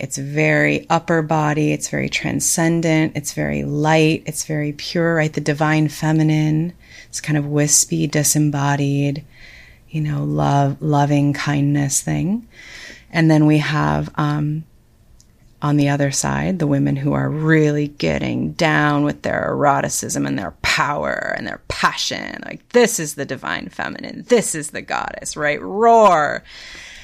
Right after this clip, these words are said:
And of course, they've lost, um, they've lost connection to the,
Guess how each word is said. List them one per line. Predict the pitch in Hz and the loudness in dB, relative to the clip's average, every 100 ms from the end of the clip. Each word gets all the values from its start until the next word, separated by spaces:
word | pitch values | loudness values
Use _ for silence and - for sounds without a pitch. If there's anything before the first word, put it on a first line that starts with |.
| - - - | -20 -10 -2
And | 175 | 0
of | 160 - | 0 0
course, | 165 160 | -2 0
they've | - 156 | 0 0
lost, | 151 151 151 151 151 - - - | 0 0 0 0 -2 -2 -2 -2
um, | 160 147 147 147 156 160 180 - - - - - - | -2 0 0 -2 -2 -6 -10 -20 -20 -20 -20 -20 -6
they've | 156 143 | -2 0
lost | 147 143 143 - - | 2 2 2 0 -2
connection | 147 147 147 - 156 151 | 0 0 0 -2 0 0
to | - 151 147 151 | 0 -2 0 0
the, | 147 147 147 147 147 147 | 0 0 0 0 -2 -4